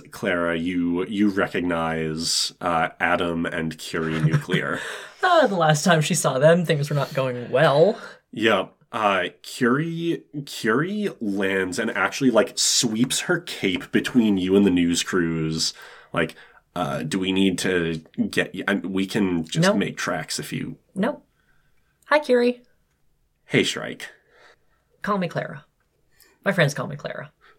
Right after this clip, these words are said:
Speaker 1: Well, I'm lucky enough to be one of those.
Speaker 2: Now, um,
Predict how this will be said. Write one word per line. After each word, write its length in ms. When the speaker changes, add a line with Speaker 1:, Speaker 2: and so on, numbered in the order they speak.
Speaker 1:
Well, 220
I'm 120
lucky 260
enough 260
to 80
be 80
one 180
of 60
those. 560
Speaker 2:
Now, 360
um, 480